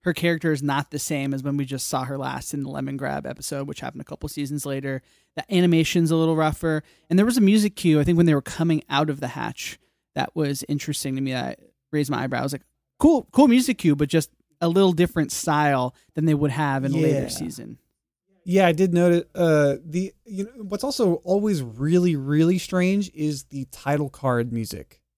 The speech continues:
Speaker 1: Yeah.
Speaker 2: Wh-, it's always so incongruent with everything else that's happening in the, in the episode.
Speaker 1: Mm-hmm.
Speaker 2: Um, and I,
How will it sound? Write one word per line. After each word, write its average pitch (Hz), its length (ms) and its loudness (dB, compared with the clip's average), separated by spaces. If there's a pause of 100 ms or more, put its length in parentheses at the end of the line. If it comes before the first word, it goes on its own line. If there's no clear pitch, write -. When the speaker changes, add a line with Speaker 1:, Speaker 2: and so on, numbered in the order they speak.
Speaker 1:
Yeah. 175 600 0
Speaker 2:
Wh-, 127 60 -6 (600)
it's 165 240 0
always 220 340 6
so 185 200 4
incongruent 170 720 2
with 151 200 2
everything 160 420 0
else 151 160 -2
that's 139 120 -8
happening 147 380 -2
in 143 80 0
the, 139 100 -4
in 135 100 -2
the 131 120 -2
episode. 165 440 -2
Speaker 1:
Mm-hmm. - 580 -8
Speaker 2:
Um, 117 300 -6
and 135 160 0
I, 131 140 -2